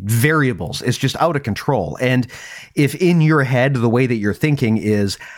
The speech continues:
"I must execute these ten passing steps in perfect sequence," then as soon as your opponent varies from that sequence,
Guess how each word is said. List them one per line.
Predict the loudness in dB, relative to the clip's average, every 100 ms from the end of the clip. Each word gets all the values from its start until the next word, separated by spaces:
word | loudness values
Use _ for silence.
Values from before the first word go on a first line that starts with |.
| -20 _ _
"I | 0 0
must | 2 0 -2 -2
execute | -4 -2 -4 0 0 0 0
these | 2 4 2 -4 -6
ten | -2 -2 0
passing | 0 -2 -2 -4
steps | -2 -2 -2 -4
in | -2 -2
perfect | -2 -2 -2 -2
sequence," | -2 -2 -6 -6 -12 -12 -16 -12 -2
then | 2 4 2 0 -2 _
as | -2 2
soon | 2 4
as | 4
your | 2
opponent | 0 2 2 2 0
varies | 0 0 0 -2 -2
from | 0 2
that | 2 0
sequence, | -2 0 0 0 -2 -8